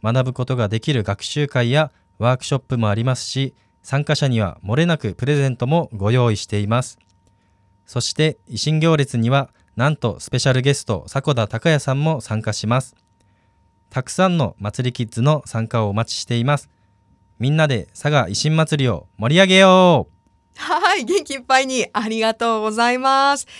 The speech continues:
Speaker 2: いや、世代を超えてね、歴史を学ぶことができるのはもちろんなんですが、佐賀の歴史をいろんな方に身近に感じていただきたいですね。ということで、大森さん、ありがとうございました。
Speaker 1: ありがとうございました。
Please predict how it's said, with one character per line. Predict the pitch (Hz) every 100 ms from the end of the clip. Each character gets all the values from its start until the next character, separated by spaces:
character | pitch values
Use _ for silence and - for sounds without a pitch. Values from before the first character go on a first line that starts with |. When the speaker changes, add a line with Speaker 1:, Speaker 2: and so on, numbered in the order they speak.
| - -
Speaker 2:
い |
や、 | 196 185
世 | 180 196
代 | 202 196
を | 196
超 | 180 190
え |
て | 185
ね、 | 202 180
歴 | 180 -
史 | 185
を |
学 | 170 196
ぶ | 247
こ | 254
と | 254
が | 196
で | 175
き | 247
る | 214
の | 165
は |
も | 165
ち | 175 302
ろ | 285
ん |
な | 208
ん | 180
で |
す | 170 190
が、 | 190 - -
佐 | - 185 185
賀 | 185
の | 180
歴 | 170 170 -
史 | - 185
を | 180 180
い | 247
ろ | 311
ん |
な | 339
方 | 339 339
に | 285 151 - 220
身 | 277
近 | 339 339
に | 311 247 -
感 | 208 226
じ | 196
て | 208 180 175
い |
た | 190
だ | 226
き | -
た | 254
い |
で | 214
す | 180
ね。 | 208 240 - _ _ _ _ _ -
と |
い | 196
う |
こ | 190
と | 190
で、 | 190
大 | - 262 370
森 | 381 381
さ | 359 349 294
ん、 | 190
あ | 196
り | 233
が | 247
と |
う | 226
ご |
ざ | 226
い | 254
ま | 320
し | 330
た。 | 311 294 269
Speaker 1:
あ | 175 - 117
り | 143
が |
と | 143
う |
ご | 123
ざ | 127
い | 139
ま | 143
し | -
た。 | 143 113